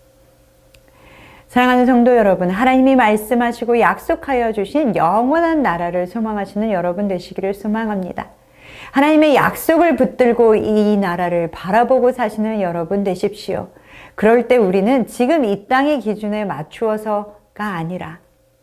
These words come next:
하나님의 약속의 영원한 나라의 기준대로 살아갈 수 있게 되는 것입니다. 또한 이 땅의 삶이 어려울지라도 우리의 소망을 그곳에 두고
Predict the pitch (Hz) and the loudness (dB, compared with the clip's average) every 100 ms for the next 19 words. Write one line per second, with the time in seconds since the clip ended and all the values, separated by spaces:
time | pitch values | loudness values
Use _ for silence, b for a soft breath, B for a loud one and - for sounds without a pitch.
0 | _ _ _ B B B - 214 208 196 | _ _ _ B B B -2 0 2 0
1 | 190 147 - - 175 175 160 170 208 262 | 0 -2 -4 -6 -2 0 2 2 2 2
2 | 302 302 285 240 226 220 214 214 196 190 | 2 2 2 0 0 -2 -6 -8 -6 -6
3 | 180 175 240 349 B B - 190 170 165 | -4 -2 -2 -2 B B -14 -8 -6 -6
4 | 156 - - 269 220 175 - 180 170 170 | -10 -10 -2 -2 -2 -6 -4 -4 -4 -6
5 | 175 170 180 175 175 - 170 - - _ | -10 -8 -8 -10 -12 -14 -12 -12 -16 _
6 | _ _ _ _ _ _ _ _ _ _ | _ _ _ _ _ _ _ _ _ _
7 | _ _ _ b b - 233 233 226 240 | _ _ _ b b 0 2 4 4 2
8 | 269 277 277 277 254 233 240 202 185 196 | 2 2 2 4 4 4 4 4 2 2
9 | 196 196 185 165 165 175 - B B 165 | 0 -2 -4 -4 -6 -10 -12 B B -2
10 | 175 160 160 220 214 208 226 302 427 - | 0 0 0 0 2 2 2 0 -2 -4
11 | 185 180 180 170 - 175 214 294 | -2 -2 0 -4 -2 0 2 2